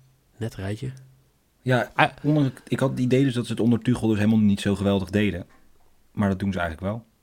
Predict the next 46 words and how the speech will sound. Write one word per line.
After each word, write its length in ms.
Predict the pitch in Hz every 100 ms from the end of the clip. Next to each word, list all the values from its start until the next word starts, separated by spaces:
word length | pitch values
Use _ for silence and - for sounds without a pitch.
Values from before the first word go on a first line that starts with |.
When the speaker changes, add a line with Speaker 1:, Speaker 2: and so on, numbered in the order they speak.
| _
Speaker 1:
Ja. 220 | - 151 - - _ _
Nou 160 | - 120
ja, 120 | 98
sinds 520 | 98 135 127 131 - -
het 180 | 117
vertrek 300 | - - 127
van, 420 | - 110 104 101 101
eh, 160 | 104 104 107 _ _ _
van 160 | - 120
Lampard 340 | 123 127 104
is 60 | 101
het 100 | 101
eigenlijk 320 | 101 107 107
heel 100 | 175
goed 100 | -
gegaan. 260 | - 131 - - _ _ _ - - - _ _ _ _ _
Misschien 240 | 123 -
hebben 180 | 107 98
ze 60 | 98
toch 100 | 131
best 160 | 117
wel 100 | -
een 60 | 101
goede 160 | 107 101
ploeg. 300 | 127 131 - _ _ _ _ _ - -
Maar 220 | 117 135
wat 160 | 160 -
vind 140 | 147
jij 100 | 117
dan, 140 | 104 110
hè? 100 | 180
Want 320 | 160 156 123
ik, 160 | 131
ik 120 | - -
zag 200 | 131 123
al 100 | 110
een 60 |
paar 160 | 117 120
keer 100 | -
voorbij 260 | - 117
komen 240 | 110 107 104
deze 240 | 104 -
week, 260 | 104 98 -
eh, 140 | 101
Free 220 | 98 117
Ziyech. 460 | 107 123 143 151 -